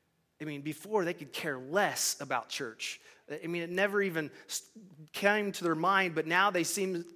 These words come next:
as they drive down the road, it's like, "Hey, there's a church. I never saw that church. I drive this way to work every single day, but I never saw that church before." All of a sudden, these things just start becoming different to them.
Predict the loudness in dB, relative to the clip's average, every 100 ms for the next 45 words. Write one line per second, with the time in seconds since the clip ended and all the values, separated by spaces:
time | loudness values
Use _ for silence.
0 | -2 0 0 2 6 8 8 6 6 4
1 | 6 6 6 2 0 0 -6 -8 -4 2
2 | 2 2 -2 0 0 2 2 4 2 4
3 | 4 6 4 2 0 -2 -10 0 0 4
4 | 8 8 6 2 6 6 6 6 4 4
5 | 4 4 2 2 2 4 6 6 6 4
6 | 2 4 6 6 4 4 6 6 6 4
7 | 4 2 2 -4 -6 -6 -6 -8 _ _
8 | _ _ _ _ _ _ _ _ _ _
9 | _ _ _ _ _ -12 -8 -6 -4 -4
10 | -4 -6 -6 -4 -4 -4 -8 -8 -6 -4
11 | -6 -10 -20 -20 _ _ _ _ _ _
12 | _ _ _ _ _ -14 -10 -10 -10 -6
13 | -4 -4 -8 -14 -16 -20 -20 -20